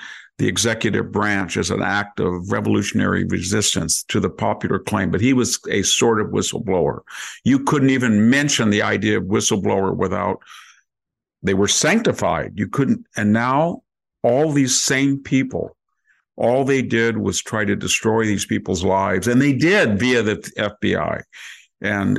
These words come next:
it was really shocking to see, uh, what all of this. And I thought to myself, "Wow, what is, it's a larger question of what do you do with the F B I?"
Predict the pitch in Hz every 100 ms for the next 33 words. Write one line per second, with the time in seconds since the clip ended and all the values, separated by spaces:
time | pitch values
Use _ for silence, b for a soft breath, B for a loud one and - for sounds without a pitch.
0 | - 120 120 104 143 247 233 - 143 -
1 | 143 101 - 143 147 113 - _ B B
2 | B B _ - 104 95 92 - - _
3 | _ _ _ _ _ 117 117 - - _
4 | _ _ _ 120 120 127 110 92 92 -
5 | 110 139 156 123 113 101 - 147 101 -
6 | 131 143 95 78 80 _ _ _ _ _
7 | _ _ _ _ _ _ _ b b b
8 | - - 180 226 - - - - _ _
9 | - - 123 139 120 131 190 190 127 -
10 | 147 - - 113 90 - 101 120 156 208
11 | 202 - 151 190 113 113 131 127 98 90
12 | 135 113